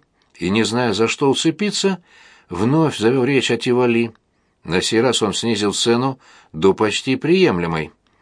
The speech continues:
но требовал, чтобы договор был подписан сроком на полгода. «Ну, не знаю, сударь,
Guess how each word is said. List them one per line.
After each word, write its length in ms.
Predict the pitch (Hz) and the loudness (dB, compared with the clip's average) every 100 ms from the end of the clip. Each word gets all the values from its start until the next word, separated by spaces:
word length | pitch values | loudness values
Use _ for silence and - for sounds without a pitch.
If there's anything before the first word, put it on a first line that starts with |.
| _ _ _ - | _ _ _ -4
но 220 | 95 90 | -2 0
требовал, 420 | 110 135 135 85 | 0 0 2 0
чтобы 300 | - 90 90 | 0 -2 0
договор 400 | 87 87 87 98 | 2 2 2 2
был 160 | 101 101 | 0 0
подписан 640 | 117 113 135 127 147 139 _ - _ | -2 -2 -4 -4 -6 -8 _ -20 _
сроком 480 | - 123 131 131 135 | -2 2 2 0 0
на 100 | 131 | 0
полгода. 640 | 147 147 143 175 98 67 - _ _ _ _ | 0 0 4 2 2 -4 -12 _ _ _ _
«Ну, 180 | 120 156 | -6 -4
не 140 | 147 | -2
знаю, 380 | 95 80 87 80 | -2 -2 0 -2
сударь, 400 | - 92 78 76 | -2 -2 -2 -4